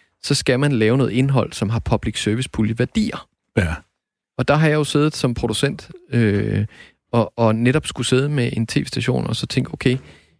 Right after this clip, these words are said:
Speaker 1: hvordan, hvordan højner vi kvaliteten af det, vi har gang i her? Vi vil gerne søge public service puljen, de har nogle penge, vi gerne vil have fat i.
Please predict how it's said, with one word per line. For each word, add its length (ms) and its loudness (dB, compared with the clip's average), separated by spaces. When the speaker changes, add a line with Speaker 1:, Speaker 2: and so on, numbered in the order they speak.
Speaker 1:
hvordan, 420 2
hvordan 260 0
højner 380 0
vi 100 -6
kvaliteten 580 -2
af 60 -2
det, 140 2
vi 60 2
har 80 4
gang 260 -2
i 20 0
her? 220 2
Vi 160 2
vil 120 0
gerne 200 2
søge 160 0
public 320 -2
service 220 -2
puljen, 260 -2
de 100 0
har 100 4
nogle 120 0
penge, 280 0
vi 80 -2
gerne 200 0
vil 60 0
have 60 0
fat 220 0
i. 120 -6